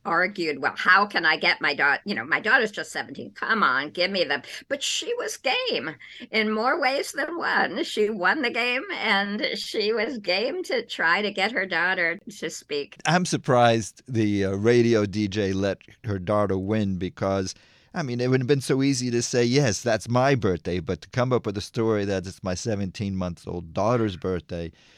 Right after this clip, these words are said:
Speaker 2: that's kind of unique.
Speaker 1: Did she say, "How do you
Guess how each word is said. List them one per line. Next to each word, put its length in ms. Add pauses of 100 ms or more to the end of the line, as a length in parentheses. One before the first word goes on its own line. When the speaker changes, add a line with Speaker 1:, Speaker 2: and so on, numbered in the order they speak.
Speaker 2:
that's 240
kind 260
of 220
unique. 600 (500)
Speaker 1:
Did 140
she 200
say, 480 (320)
"How 420
do 240
you 340